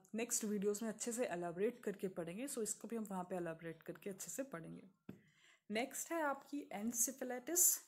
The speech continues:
जो ये डिजीज है ये इन्फ्लेमेशन करती है आपके ब्रेन में। So often cause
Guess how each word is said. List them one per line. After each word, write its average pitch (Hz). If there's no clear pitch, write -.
जो 220
ये 233
डिजीज 247
है 269
ये 254
इन्फ्लेमेशन 269
करती 226
है 220
आपके 208
ब्रेन 185
में। 165
So 220
often 339
cause 302